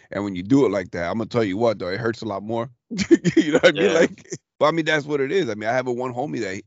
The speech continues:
Speaker 1: that his life has been a mess for years. And I talked to him, and he's still, like, blaming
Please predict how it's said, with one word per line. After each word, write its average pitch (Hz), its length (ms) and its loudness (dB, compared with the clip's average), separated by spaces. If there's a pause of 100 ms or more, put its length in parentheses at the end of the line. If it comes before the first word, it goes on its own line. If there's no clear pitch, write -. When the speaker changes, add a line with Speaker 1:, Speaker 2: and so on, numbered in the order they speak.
Speaker 1:
that 98 240 -6
his 113 180 -12
life 117 220 -6
has 104 80 -14
been 101 160 -12
a 95 60 -14
mess 104 560 -10
for - 180 -16
years. 107 400 -12 (100)
And 87 160 -8
I 87 100 -8
talked 120 320 -8
to 110 60 -12
him, 98 100 -14
and 92 140 -14
he's 98 160 -16
still, 107 520 -8 (100)
like, 90 280 -10 (160)
blaming 104 520 -10